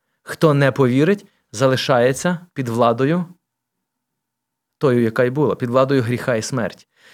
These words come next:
І тому виходить так, що ті, що повірили, вони тепер ходять в законі,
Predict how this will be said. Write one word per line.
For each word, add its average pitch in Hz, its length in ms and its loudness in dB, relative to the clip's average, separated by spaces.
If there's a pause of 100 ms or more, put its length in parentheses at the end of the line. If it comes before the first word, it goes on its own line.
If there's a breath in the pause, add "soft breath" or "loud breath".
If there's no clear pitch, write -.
(160 soft breath)
І 127 80 -4
тому 202 180 2
виходить 214 400 0
так, 214 200 2
що 196 120 -2
ті, 220 180 -4
що 214 160 0
повірили, 208 540 2
вони 151 220 2
тепер 175 220 -4
ходять 180 420 -4
в 135 40 -8
законі, 160 680 -2